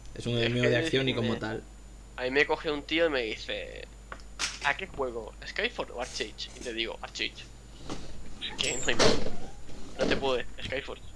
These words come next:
Speaker 1: Pero
Speaker 2: Porque
Speaker 1: bajo alguna condición, en plan, si quieres pagar, pagar, jugar de gratis, este, ¿no?
Speaker 2: Bueno, es que <clears throat>
Speaker 1: Yo es que el
Speaker 2: la
Speaker 1: archa-, el archaje, sinceramente, me parece que si no pagas pasta, no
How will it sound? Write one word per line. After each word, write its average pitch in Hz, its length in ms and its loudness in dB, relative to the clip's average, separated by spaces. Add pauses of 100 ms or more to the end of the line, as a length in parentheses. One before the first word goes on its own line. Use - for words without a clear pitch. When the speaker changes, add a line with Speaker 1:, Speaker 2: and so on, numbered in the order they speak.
(160)
Speaker 1:
Pero 131 180 8
Speaker 2:
Porque 131 180 -4
Speaker 1:
bajo 147 220 12
alguna 165 260 12
condición, 180 380 12
en 147 100 8
plan, 139 200 8
si 143 160 8
quieres 220 280 12
pagar, 180 260 8
pagar, 143 280 6
jugar 180 280 12
de 160 100 12
gratis, 233 460 10
este, 143 340 8
¿no? - 140 2 (800)
Speaker 2:
Bueno, 160 320 6
es - 60 -2
que 175 280 4 (280)
<clears throat> - 120 0 (360)
Speaker 1:
Yo 127 100 8
es 143 60 8
que 139 80 8
el 165 60 12
Speaker 2:
la 156 100 12
Speaker 1:
archa-, 180 220 8
el 156 120 10
archaje, 175 420 6
sinceramente, 180 440 8
me 147 60 6
parece 147 200 6
que 135 60 6
si 143 120 2
no 170 120 6
pagas 170 320 4
pasta, 208 460 4
no 131 520 2